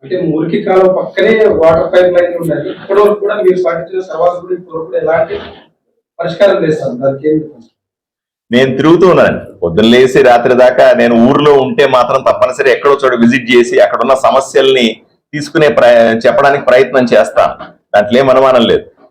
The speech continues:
Speaker 2: ఆ, కానీ కొన్ని చోట్ల వీలైనంత వరకు సమస్యలు పరిష్కారం అవుతాయి. ఎక్కడన్నా పరిష్కారం కాని సందర్భంలో నా దృష్టికి తీసుకురండి దయచేసి, దాన్ని నేను వెంటనే సరిచేసే ప్రయత్నం చేస్తాను. ఎందుకంటే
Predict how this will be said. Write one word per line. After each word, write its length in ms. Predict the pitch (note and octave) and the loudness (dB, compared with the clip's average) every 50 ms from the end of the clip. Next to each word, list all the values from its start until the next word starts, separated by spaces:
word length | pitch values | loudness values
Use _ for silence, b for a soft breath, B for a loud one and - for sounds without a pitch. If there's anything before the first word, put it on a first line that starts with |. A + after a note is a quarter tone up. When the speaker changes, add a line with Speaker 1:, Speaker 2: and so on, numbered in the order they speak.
| _ _ _ - - | _ _ _ -10 -6
Speaker 2:
ఆ, 200 | A1+ A#1+ - - - - - | -4 -4 -6 -6 -8 -6 -4
కానీ 420 | A2 A#2+ D3 F3+ G3 F3 C3+ A#2 - | -2 0 2 0 0 0 -2 -2 0
కొన్ని 180 | C3 B2 B2+ A#2+ | 0 0 0 2
చోట్ల 340 | - C#3+ D3 D3 D#3 D#3+ C#3+ C3 A#2+ A2 A2 - - A2+ | 2 2 2 2 2 2 2 4 4 2 0 0 0 0
వీలైనంత 400 | A2+ A2 A2 A2 A2 G#2+ A2+ A#2 | 2 2 4 4 2 2 2 2
వరకు 180 | B2+ D3 D#3 | 2 2 2
సమస్యలు 500 | C3+ C3 A#2+ - - - - D3+ C#3+ - | 2 0 0 0 0 0 0 0 0 2
పరిష్కారం 540 | - - B2+ - - - C#3+ C3+ B2+ B2 A#2 | 0 0 0 -2 0 2 2 2 2 2 2
అవుతాయి. 280 | A2+ A2+ D3+ D#3 D3+ D3 | 0 2 2 4 4 4
ఎక్కడన్నా 380 | - D3 C#3 D3 D3+ D3+ D3+ | 4 2 0 0 2 0 0
పరిష్కారం 680 | D3+ - D#3 C3 C3+ - - - C#3+ C#3 C3+ C#3 C3+ B2+ | 0 0 0 -2 -2 -4 -2 0 2 2 2 2 0 -2
కాని 340 | - - A#2 B2 C#3 D#3+ - | -2 -2 0 0 0 0 0
సందర్భంలో 560 | - C#3+ C3+ C3+ B2+ B2 A#2 B2 B2 D3 D#3+ | -2 0 0 0 0 2 2 2 2 4 4
నా 100 | D#3 C3 | 2 2
దృష్టికి 420 | A#2 A2+ A#2 A2+ - D3 B2+ A#2 | 2 0 -4 -6 -6 -6 -4 0
తీసుకురండి 540 | A#2 A#2+ A#2 - - A2 G#2+ G#2 A2 A#2 - | 0 0 0 0 0 0 0 0 0 -2 -2
దయచేసి, 560 | A2+ G#2 A2 A2+ - A#2 A2 A2 - - - _ _ _ _ _ _ _ _ - | 2 2 2 2 2 0 -2 -2 -2 -10 -20 _ _ _ _ _ _ _ _ -2
దాన్ని 220 | G#2+ A2 A2 A2 G#2+ | 0 0 0 0 -2
నేను 260 | G#2+ G2+ G2+ G2 G2 | -2 -2 -2 0 0
వెంటనే 300 | F#2 F#2+ F#2+ C#3 D#3+ F3 | -2 0 0 -2 -4 -4
సరిచేసే 480 | E3+ - B2 B2+ - - C#3+ C#3 D3+ C#3 | -2 -2 -2 0 0 0 0 0 0 0
ప్రయత్నం 480 | - - G#2+ G#2+ G#2+ - - G#2+ G2+ | 0 2 2 2 2 2 0 -2 0
చేస్తాను. 320 | F2+ D#2+ D#2 C#2 C#2+ - G#2 | 0 0 0 2 0 0 2
ఎందుకంటే 500 | A2+ A2+ A2+ A#2 A#2 G#2+ G#2+ G#2+ - | 2 0 2 2 2 2 2 0 -2